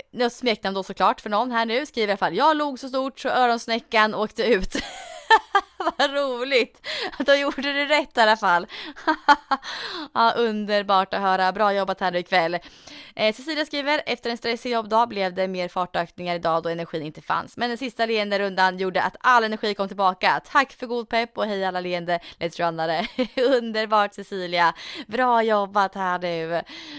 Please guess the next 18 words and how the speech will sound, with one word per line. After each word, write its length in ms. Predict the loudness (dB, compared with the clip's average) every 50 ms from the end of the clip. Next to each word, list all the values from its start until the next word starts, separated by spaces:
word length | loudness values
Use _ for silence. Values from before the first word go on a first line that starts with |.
| -18 -18 -20 -20 -14 -6
Johanna 460 | -2 -2 0 2 4 2 2 2 -2
skriver, 440 | -2 -4 -4 -2 0 2 2 0 0
"Grymt 340 | -4 -4 -4 -4 -4 -4 -2
jobbat 280 | -2 0 0 0 2
alla. 420 | 0 2 4 6 4 4 4 2 -4
Framförallt 520 | -6 -6 -4 -2 2 4 4 2 2 0
bra 160 | -2 -2 0
jobbat 260 | 0 0 0 -2 -4
till 120 | -4 -10 -8
min 120 | -8 -10
sköna 480 | -8 -4 -2 -2 -2 -2 -2 -4 -4 -2
böna 320 | -2 -2 -2 -2 -2 -4
Jessica. 640 | -2 0 -2 -2 -2 -4 -8 -6 -4 -2 -2 -2 -2
Hoppas 520 | -2 -2 -2 -2 _ 0 2 2 2 0 -2
de 140 | -6 -6 -4
nya 260 | -4 -4 -4 -4 -4
skorna 380 | -6 -4 -4 -2 -2 -2 -2
funkade. 560 | -4 -4 -8 -8 -6 -4 -4 -2 0 -2 -2